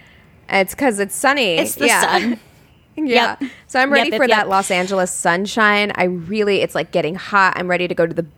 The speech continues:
Speaker 1: beach. Like, I'm like, "Oh God, I just wanna, like,
Speaker 2: Mm-hmm.
Speaker 1: sip a beverage by the beach." Sounds perfect.
Speaker 2: You're getting, you're getting home at a good
Speaker 1: Mm-hmm.
Speaker 2: time. You're getting home right in the start of that, like, lovely pool day
Speaker 1: Oh,
Speaker 2: weather
Speaker 1: yes,
Speaker 2: and all
Speaker 1: I'm
Speaker 2: that.
Speaker 1: ready,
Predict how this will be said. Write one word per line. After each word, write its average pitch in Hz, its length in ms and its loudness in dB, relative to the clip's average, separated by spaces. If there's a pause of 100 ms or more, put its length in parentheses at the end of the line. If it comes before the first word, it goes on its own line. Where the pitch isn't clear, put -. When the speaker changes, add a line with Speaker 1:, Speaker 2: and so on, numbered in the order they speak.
(100)
Speaker 1:
beach. 214 540 -2
Like, 196 200 2
I'm 170 120 2
like, 156 280 -2
"Oh 220 340 4
God, 185 240 4
I 170 80 2
just 247 240 4
wanna, 277 160 4
like, 269 160 4
Speaker 2:
Mm-hmm. 262 720 4
Speaker 1:
sip 254 320 -2
a 240 80 2
beverage 185 580 0
by 170 160 2
the 160 120 -2
beach." 156 440 -8
Sounds 156 380 -4
perfect. - 760 -8 (180)
Speaker 2:
You're 269 300 2
getting, 294 640 0
you're 262 220 0
getting 311 260 0
home 262 280 2
at 208 60 0
a 202 60 -2
good 220 220 0
Speaker 1:
Mm-hmm. 233 180 0
Speaker 2:
time. 175 400 0
You're 185 140 -4
getting 190 240 -8
home 196 220 -4
right 240 640 2
in 240 140 -2
the 240 80 0
start 202 380 0
of 190 160 -6
that, 185 260 2
like, 185 400 -2
lovely 208 680 2
pool 180 420 -2
day 196 240 2
Speaker 1:
Oh, 156 60 -2
Speaker 2:
weather 175 200 0
Speaker 1:
yes, 160 140 2
Speaker 2:
and 175 100 -6
all 185 120 0
Speaker 1:
I'm 170 80 0
Speaker 2:
that. 67 280 -2
Speaker 1:
ready, 175 880 0